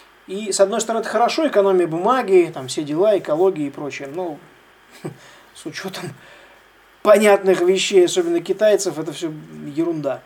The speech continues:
А, дорожная книга лиазона тоже очень важна. Дело в том, что по ней можно, ее можно обработать, по ней можно понять, какие есть реально прямики, где можно дозаправиться в случае чего.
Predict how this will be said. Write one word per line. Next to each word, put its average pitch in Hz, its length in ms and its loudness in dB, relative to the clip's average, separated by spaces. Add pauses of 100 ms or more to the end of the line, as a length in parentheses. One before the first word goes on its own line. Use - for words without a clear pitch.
(680)
А, 147 960 -2
дорожная 214 340 2
книга 208 260 2
лиазона 185 360 6
тоже 196 220 4
очень 175 220 -2
важна. 170 380 2
Дело 160 160 -2
в 139 60 -4
том, 165 160 -6
что - 100 -10
по 151 140 -4
ней 160 160 -4
можно, 147 400 -6
ее 160 180 6
можно 156 260 0
обработать, 202 460 2
по - 80 -2
ней 175 160 2
можно 147 240 -6
понять, 151 240 -2
какие 143 340 -10
есть 143 200 -6
реально 143 260 0
прямики, 175 500 -2
где 165 220 -2
можно 143 260 -6
дозаправиться 233 680 -2
в - 40 -14
случае 196 320 -10
чего. 180 420 0